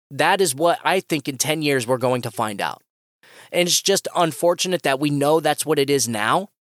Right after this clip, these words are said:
Like, we know, I mean, not, I can't say for a fact, but I think we all pretty much know that there's something fishy about January sixth. There's just stories that aren't adding up.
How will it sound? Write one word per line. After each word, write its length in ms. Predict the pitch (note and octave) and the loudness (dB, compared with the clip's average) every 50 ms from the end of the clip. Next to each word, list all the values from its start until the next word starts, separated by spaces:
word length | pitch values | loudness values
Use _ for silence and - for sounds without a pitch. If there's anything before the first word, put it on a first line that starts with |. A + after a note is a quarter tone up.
| _ _ _ - | _ _ _ -2
Like, 180 | D3+ D#3 D#3 C3+ | 0 0 0 0
we 180 | F3 A#3+ B3 | -2 -2 0
know, 280 | A3+ A#3 A3 F#3 D#3+ D#3 | 2 2 2 2 2 2
I 80 | E3+ | 0
mean, 240 | F3+ F#3 F#3 F#3 F#3 - | 0 0 0 0 -2 -2
not, 280 | G3+ G#3+ B3 B3+ A3+ - | 0 0 0 0 0 -2
I 140 | - F3+ F3 | -2 -4 -2
can't 260 | - - B3+ B3 - | 0 0 0 0 2
say 240 | - - G3 F#3 E3+ | 2 2 2 2 0
for 220 | - - E3 D3+ | 0 0 0 0
a 60 | C3 | 0
fact, 460 | - - C3 B2+ C3+ C#3+ - - - - - - - - _ - | 0 0 0 0 0 0 -2 -8 -18 -20 -20 -20 -20 -20 _ -2
but 140 | D#3 F#3 G#3 | 0 2 2
I 100 | G#3+ A3 | 2 2
think 280 | - - C#4 A3+ - | 0 -2 -4 -2 -2
we 160 | G#3+ - G3+ - - | -2 -2 -2 -2 0
all 260 | E3 F3+ F#3 F3+ F#3 | 2 4 4 4 2
pretty 320 | - - - G3+ G3+ G3 F#3 | 0 -2 -2 -2 -2 0 0
much 260 | F3+ F3 E3 - - | 0 0 0 0 -2
know 380 | C#3 C#3 C#3 C#3+ C#3+ C#3+ C#3 - _ - - - - - | -2 0 0 2 2 0 0 -2 _ -14 -20 -20 -6 -2
that 220 | C#3 D#3+ D3+ - | -2 -2 0 0
there's 180 | G3+ F3+ D3+ - | -2 0 2 2
something 380 | - A3 A3 - - A3 F#3 | 2 2 0 0 0 -2 -2
fishy 380 | - - F#3 F3 - - E3+ D3+ | -2 0 0 0 0 0 0 -2
about 280 | C#3 A2 C3+ B2+ B2 | -2 0 -2 -2 0
January 400 | - D3+ C#3 C3+ C3+ C3 C3 B2 | 0 -2 0 0 0 0 0 2
sixth. 340 | - - - A2 - - - - | 2 0 0 0 -2 -6 -6 -4
There's 200 | D#3+ E3 D#3+ - | -2 -2 -2 0
just 200 | - F3 E3+ C#3+ | 0 2 4 4
stories 400 | - - - F3+ F3+ F#3+ G3 F3 | 4 2 2 0 2 2 2 2
that 120 | - D3+ C3 - | 2 0 0 0
aren't 280 | B2+ C3+ D3 D#3+ A#2 | 0 0 0 0 0
adding 300 | C#3+ D3 D3 D#3 D#3 D3+ | 0 0 0 0 -2 0
up. 220 | B2 A#2 A2+ - | -2 -2 -2 -4